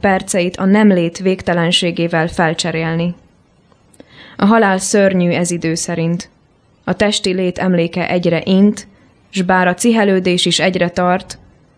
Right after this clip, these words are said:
messze még az elíziumi part. Nyírkos mélyben a motozó tudat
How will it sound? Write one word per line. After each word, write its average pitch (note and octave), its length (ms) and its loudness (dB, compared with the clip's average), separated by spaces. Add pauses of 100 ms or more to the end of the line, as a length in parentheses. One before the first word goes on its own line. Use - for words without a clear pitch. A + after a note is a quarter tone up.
messze G#3 380 0
még E3 260 0
az F3 140 -2
elíziumi E3 580 -2
part. D#3 540 -8 (920)
Nyírkos A3+ 460 2
mélyben A3 360 2
a F3+ 60 2
motozó F#3 500 0
tudat F3+ 560 -2